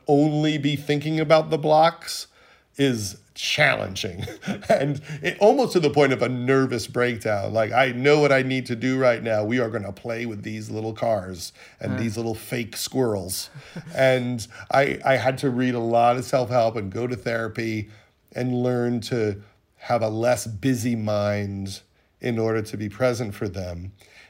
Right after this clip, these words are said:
Speaker 1: And one of the things that I, I realized at some point was, uh, and someone said this in a book somewhere, that whatever you do as a parent,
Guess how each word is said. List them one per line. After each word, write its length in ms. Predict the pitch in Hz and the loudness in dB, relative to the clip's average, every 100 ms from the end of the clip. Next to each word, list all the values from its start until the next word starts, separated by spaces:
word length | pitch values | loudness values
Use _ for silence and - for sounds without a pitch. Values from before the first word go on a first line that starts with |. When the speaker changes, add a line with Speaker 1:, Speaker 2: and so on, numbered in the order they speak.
| _ | _
Speaker 1:
And 160 | 123 147 | 0 6
one 140 | 190 | 6
of 80 | 208 | 6
the 100 | 165 | 0
things 300 | 127 139 131 | 0 0 0
that 200 | 127 120 - _ _ _ _ - | 0 -2 -8 _ _ _ _ -4
I, 160 | 131 117 - | 0 0 -2
I 200 | - - | -4 -2
realized 600 | 120 123 127 117 110 110 101 | -2 0 0 2 0 -2 -8
at 180 | - 104 | -10 -2
some 200 | 151 135 | -2 0
point 380 | 123 117 110 - _ _ _ | -2 -2 -4 -10 _ _ _
was, 640 | - 120 113 107 104 - - _ _ _ _ | 0 2 2 0 -4 -10 -18 _ _ _ _
uh, 160 | 113 107 - _ _ _ 151 - | -8 -8 -10 _ _ _ -10 -4
and 260 | - 175 | -2 0
someone 260 | 185 175 139 | 2 2 2
said 420 | - - - 104 | -4 -10 -8 -6
this 140 | 107 | -6
in 60 | 104 | -6
a 60 | 101 | -4
book 200 | 110 107 | -4 -4
somewhere, 440 | 110 101 98 95 - _ _ _ _ _ _ | -4 -4 -4 -8 -12 _ _ _ _ _ _
that 120 | 151 | 2
whatever 300 | 156 190 254 | 4 6 4
you 200 | 254 233 | 4 2
do 640 | 190 131 143 117 110 101 104 _ | 2 4 4 2 -2 -4 -10 _
as 140 | - 123 | -6 -6
a 40 | |
parent, 440 | 107 139 123 113 | -2 -2 0 -2